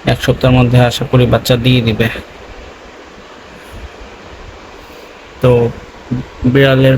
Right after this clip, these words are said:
প্রেগন্যান্সি সম্পর্কে যদি একটু বলি, বিড়াল, আহ, আসলে মেটিং করার সাধারণত ষাট থেকে পঁয়ষট্টি দিনের মধ্যে বাচ্চা দেয়। তো বিড়ালের যদি বলি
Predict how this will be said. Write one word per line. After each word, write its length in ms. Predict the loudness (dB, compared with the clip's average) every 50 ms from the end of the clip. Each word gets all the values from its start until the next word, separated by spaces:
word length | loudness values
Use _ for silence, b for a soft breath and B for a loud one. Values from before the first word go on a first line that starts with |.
| 0 -4 -2
প্রেগন্যান্সি 680 | 0 0 0 2 2 2 4 4 4 2 2 0 0 0
সম্পর্কে 640 | 2 2 2 2 4 2 0 0 2 2 2 2
যদি 240 | 4 2 2 4 2
একটু 220 | 2 2 0 0 0
বলি, 420 | 2 2 2 2 2 2 0 -2 -4 -6 -12 -20 -20 -20 -20 -20 -20 -20 -20 -20 -20 -20 -20 -20 -20 -20 -20 -20 -20 -20 -20 -20 -20 -20 -20 -20 -20 -20 -20 -4 0 0
বিড়াল, 520 | 2 2 2 4 4 4 6 6 6 4
আহ, 1000 | 4 2 -2 -4 -8 -12 -14 -16 -16 -18 -18 -14 -4 0 2 4 4 6 6 4
আসলে 380 | 4 2 2 2 4 4 4 4
মেটিং 540 | 4 4 4 4 2 2 2 4 4 4 4
করার 460 | 4 2 2 2 4 2 2 0 0
সাধারণত 560 | -2 -2 0 0 2 2 2 2 2 2 0
ষাট 280 | 0 0 2 0 0 0 -2
থেকে 200 | -4 -2 -2 0
পঁয়ষট্টি 460 | 2 2 0 2 2 -2 0 0 0 2
দিনের 260 | 2 2 2 4 4
মধ্যে 240 | 4 4 4 2 2
বাচ্চা 360 | 2 0 -2 -2 -2 -2 0
দেয়। 260 | 2 2 0 0 -2 -6 -12 -18 -20 -20 -20 -20 -20 -20 -20 -20 -20 -20 -20 -20 -20 -20 -20 -20 -20 -20 -20 -20 -18 -18 -18 -18 -20 -20 -20 -20 -20 -8 -2
তো 100 | 0 2 4 4 4 4 2 0 0 -2 -6 -14 -20 -20 -20 -20 -20 -20 -20 -20 -20 -20 -20 -20 -20 -20 -20 -20 -20 -20 -20 -20 -20 -20 -20 -20 -20 -20 -20 -20 -14 -6 -2
বিড়ালের 580 | 0 2 4 4 4 4 4 4 4 2 2 0 -4 -8 -14 -18 -20 -16 -4 -2 2 2
যদি 240 | 2 2 2 2 2
বলি 520 | 4 4 4 4 4 4 4 4 4 2